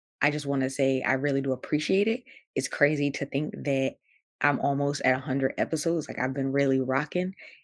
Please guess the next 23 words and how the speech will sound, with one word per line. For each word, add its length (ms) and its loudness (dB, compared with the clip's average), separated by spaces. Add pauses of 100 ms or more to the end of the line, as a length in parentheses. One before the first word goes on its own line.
(100)
and 240 2
you 180 -2
guys 260 2
been, 240 -2
you 240 4
all 140 6
have 180 -2
been 160 -2
rocking 480 -2
with 260 0
me. 260 4 (300)
And 140 0
so 220 2
it 120 -4
does 240 6
mean 160 2
so 220 -2
much 240 -2
knowing 240 2
that 100 2
you 120 0
guys 280 0
are 260 -4